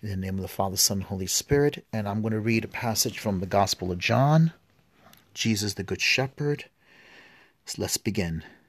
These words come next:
This is from chapter ten of the Gospel of John. Truly, truly, I say to you, he who does not enter the sheepfold by the door, but climbs in by another way,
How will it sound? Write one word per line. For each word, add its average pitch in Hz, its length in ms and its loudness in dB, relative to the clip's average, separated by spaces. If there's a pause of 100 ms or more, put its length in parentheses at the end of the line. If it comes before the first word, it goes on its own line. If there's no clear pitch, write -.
(440)
This 104 120 -4
is 110 100 -2
from 98 280 -2
chapter - 400 -2
ten 110 600 0 (560)
of 95 120 -6
the 104 80 -4
Gospel 95 420 0
of 98 80 -2
John. 85 380 -8 (960)
Truly, 139 420 6
truly, 110 400 4
I 98 140 -2
say 101 260 2
to - 160 -4
you, 85 300 -6 (580)
he 131 300 2
who 120 180 2
does 104 220 0
not 113 320 2
enter 120 280 2
the 101 120 -2
sheepfold 98 880 0
by 95 160 0
the 90 80 -4
door, 90 420 0
but - 160 -12
climbs 107 540 2
in 110 180 4
by 90 200 -4
another 87 340 -4
way, 95 420 -2